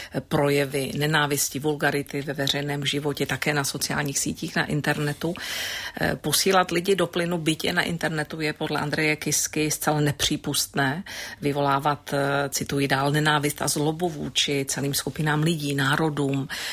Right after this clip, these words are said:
národnostem, náboženství, nebo o nich tvrdit, že jsou méněcenné, je,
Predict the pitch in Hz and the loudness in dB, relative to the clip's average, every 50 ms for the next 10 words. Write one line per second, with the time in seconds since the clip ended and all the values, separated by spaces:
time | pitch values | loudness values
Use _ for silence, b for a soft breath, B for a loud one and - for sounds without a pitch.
0 | B B B B B - 143 135 143 151 160 151 156 147 143 - - - - - | B B B B B 0 2 2 2 2 0 0 0 0 0 0 0 -2 -2 -2
1 | 143 143 143 143 143 139 143 147 - - - 139 143 135 151 156 180 175 170 175 | 0 0 0 0 0 0 0 0 -2 0 0 2 4 4 4 4 2 0 2 2
2 | 160 156 - - 160 151 147 147 139 156 - 156 160 151 - - 156 147 156 156 | 0 0 0 -2 -4 -4 -2 -2 -2 -2 0 0 0 0 0 -2 -2 -2 -2 0
3 | 156 160 151 165 147 - 143 - - - 156 156 147 139 139 151 156 151 - - | 0 -4 0 0 0 0 0 -2 -2 -2 -2 -2 -2 -2 0 -2 -2 -2 -2 -2
4 | 156 151 151 147 147 147 147 143 143 | -2 -2 0 0 0 2 2 0 0